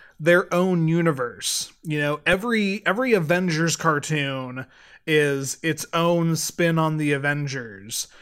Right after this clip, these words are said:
Every X-Men cartoon has been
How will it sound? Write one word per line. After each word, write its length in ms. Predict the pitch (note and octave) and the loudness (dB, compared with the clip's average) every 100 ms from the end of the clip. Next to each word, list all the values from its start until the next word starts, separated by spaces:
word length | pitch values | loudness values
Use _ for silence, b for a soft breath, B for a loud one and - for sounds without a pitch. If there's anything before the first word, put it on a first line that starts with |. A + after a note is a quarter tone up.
| B B | B B
Every 340 | F#3 A3+ A#3 F3+ | 0 0 -2 0
X-Men 520 | F#3+ - F3+ D#3+ D3+ | -2 -2 -4 -2 -2
cartoon 960 | D3+ C#3+ - D3+ C#3 C3+ C3 C3 C3+ - _ | 0 -2 -2 -4 -4 -6 -8 -10 -12 -14 _
has 240 | D3 D3 | -4 -2
been 500 | C3 D3+ C#3+ C#3+ C#3+ | 0 0 2 0 -2